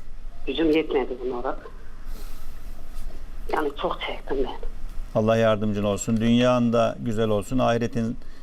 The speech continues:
Speaker 2: inşallah bol bol sevap alıyorsun. Anne sana nasip olmuş. Ee, onlar kendi kötülükleri kendilerine dönecektir. Senin yaptığın iyilik sana dönecektir.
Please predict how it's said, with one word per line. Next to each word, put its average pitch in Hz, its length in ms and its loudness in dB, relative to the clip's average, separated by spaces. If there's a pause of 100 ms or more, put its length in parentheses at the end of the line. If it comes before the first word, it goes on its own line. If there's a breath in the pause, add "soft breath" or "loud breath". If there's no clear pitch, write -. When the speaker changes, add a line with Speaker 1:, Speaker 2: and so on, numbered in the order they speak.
Speaker 2:
inşallah 113 420 2 (140)
bol 120 200 2
bol 113 120 4
sevap 110 360 0
alıyorsun. 101 460 -2
Anne 113 320 2
sana 113 360 0 (440 soft breath)
nasip 110 300 2
olmuş. 101 540 -2 (680 loud breath)
Ee, 101 340 4
onlar 139 340 2
kendi 131 580 2 (460)
kötülükleri 123 680 0
kendilerine 117 580 2
dönecektir. 104 720 -2 (840 loud breath)
Senin 123 300 4
yaptığın 113 420 4
iyilik 107 240 0
sana 107 300 0
dönecektir. 90 800 -2